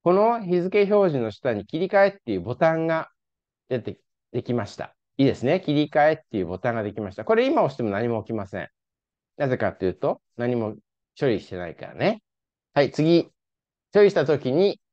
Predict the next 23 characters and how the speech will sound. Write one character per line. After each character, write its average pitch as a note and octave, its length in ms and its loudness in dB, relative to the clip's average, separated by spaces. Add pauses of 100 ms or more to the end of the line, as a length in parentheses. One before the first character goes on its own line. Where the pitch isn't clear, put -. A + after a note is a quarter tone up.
(280)
え G2+ 400 2
ー、 - 20 -4
何 C3 220 0
か E2 180 -6
起 D#2+ 80 -10
こ C#3 160 -2
る G#2+ 200 -6 (320)
こ G#2+ 160 -12
と A2+ 140 -2
を C2+ 180 -14 (460)
知 - 140 -12
る。 F2+ 200 -10 (400)
そ G3+ 120 -2
の B3 120 0
た D4+ 160 -2
め C4 100 -2
に C#3 140 -2
こ D3+ 120 -2
こ G#3 140 0
に、 F3 400 -2 (300)
え C#3 120 -6
っ C#3 120 -16 (160)
と、 C3 560 0